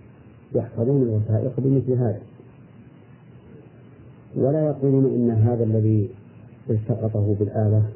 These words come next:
أو، نعم، ولا يقولون إن هذا الذي التقطه بالآلة مبدع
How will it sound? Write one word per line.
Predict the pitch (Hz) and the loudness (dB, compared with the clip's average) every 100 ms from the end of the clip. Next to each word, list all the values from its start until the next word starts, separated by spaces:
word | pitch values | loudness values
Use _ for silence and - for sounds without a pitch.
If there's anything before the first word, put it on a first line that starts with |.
| - - - | -12 -20 -10
أو، | - 110 107 110 110 107 101 - - - - - - - | -8 -4 -2 0 2 0 -2 -8 -18 -20 -20 -20 -20 -4
نعم، | 107 - - - - - - - | -4 -4 -10 -20 -20 -20 -18 -4
ولا | 127 147 | 0 0
يقولون | 139 139 135 | 0 0 0
إن | 127 120 | 2 2
هذا | 107 110 | 2 2
الذي | 107 107 104 104 - - - - - | 2 0 0 0 -4 -12 -20 -20 -16
التقطه | - 120 110 107 101 | -10 -6 -4 -2 -2
بالآلة | 95 - 110 107 104 - - - - - | -2 -2 0 0 -2 -6 -20 -20 -20 -2
مبدع | 107 110 110 110 | 0 0 0 0